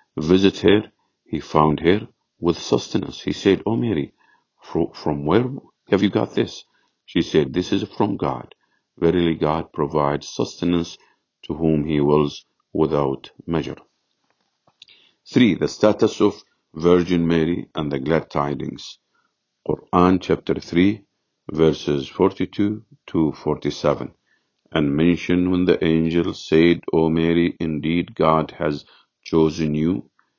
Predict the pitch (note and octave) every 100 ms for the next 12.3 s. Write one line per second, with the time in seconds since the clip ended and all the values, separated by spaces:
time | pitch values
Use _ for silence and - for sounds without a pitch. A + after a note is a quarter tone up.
0 | _ _ E2 E2 D#2 - D#2+ D#2 - D2
1 | C#2+ C2+ D2+ F2+ G2+ - _ _ _ _
2 | _ - D2+ C#2 - E2+ E2 D#2 D2 D#2
3 | F2 - D2+ D#2 D2+ - D2+ D#2+ E2 E2
4 | - - E2 - - D#2 D2 C2+ - -
5 | _ _ _ G2 G2 A#2 G2+ D2+ - _
6 | _ F2 D#2+ E2+ D#2+ D#2+ D2 D#2+ G2 A2
7 | A2+ - F2+ F2 E2 E2+ E2 D#2+ D2+ C#2+
8 | - - - - _ _ _ _ - D#2+
9 | - D2+ - - G2 G#2+ - - D#2 C2+
10 | D2+ E2 F#2+ F2 D2 D2+ D2 D2+ - _
11 | _ _ E2 D#2 D2+ D2 C#2+ - F2+ -
12 | A#2+ F#2